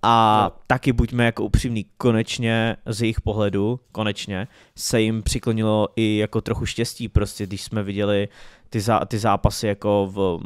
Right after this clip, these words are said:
Speaker 1: v minulosti prostě, ať už to bylo proti City, nebo to bylo finále proti Chelsea, tak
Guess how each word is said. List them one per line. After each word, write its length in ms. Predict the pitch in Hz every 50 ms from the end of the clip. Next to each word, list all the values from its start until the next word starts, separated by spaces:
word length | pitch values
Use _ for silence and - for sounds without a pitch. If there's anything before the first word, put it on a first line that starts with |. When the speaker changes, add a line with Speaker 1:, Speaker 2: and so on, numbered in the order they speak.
| - - - 50 - - -
Speaker 1:
v 220 | 71 - 113 113 117
minulosti 540 | 117 117 110 110 110 107 104 - - 117
prostě, 420 | 110 - - 107 - - - 110 101
ať 120 | 95 -
už 100 | 104 -
to 100 | - 110
bylo 400 | 98 90 107 101 98 98 92 87
proti 340 | - - - 107 - - 107
City, 400 | - - 117 107 - 113 110 107
nebo 180 | 104 98 98 98
to 80 | 104
bylo 140 | 98 92 95
finále 380 | - - 98 90 90 98 104 101
proti 300 | - - 104 - 107 95
Chelsea, 420 | - 107 104 107 104 110 110 98 95 - - - - - - - - - -
tak 880 | - 113 107 104 104 101 95 95 95 95 95 95 95 98 - - -